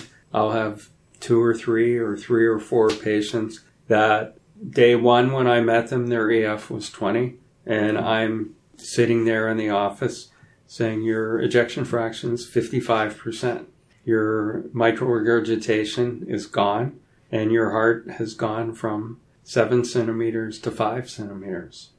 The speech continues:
That's really cool. And I'll tell you one other quick anecdote. We have a patient that I've been taking care of.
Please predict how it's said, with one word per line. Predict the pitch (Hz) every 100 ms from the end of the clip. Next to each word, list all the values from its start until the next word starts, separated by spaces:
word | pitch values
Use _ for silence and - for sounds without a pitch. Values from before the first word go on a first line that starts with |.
| _ _
That's | 120 - 131
really | 110 110
cool. | 104 139 156 - - _ _ -
And | 120 113 113 117 - _ _ 135
I'll | - 120
tell | - 135
you | 123
one | 113 113
other | 117 120 117 110 - -
quick | - 117 - - _ -
anecdote. | - 120 131 131 120 98 92 - - _ _ -
We | 131 113 113
have | 117 110
a | 110
patient | - 113 110 - 120 123
that | 131 113
I've | 110 110
been | 110
taking | 110 113 110 110
care | - 107 110
of. | 113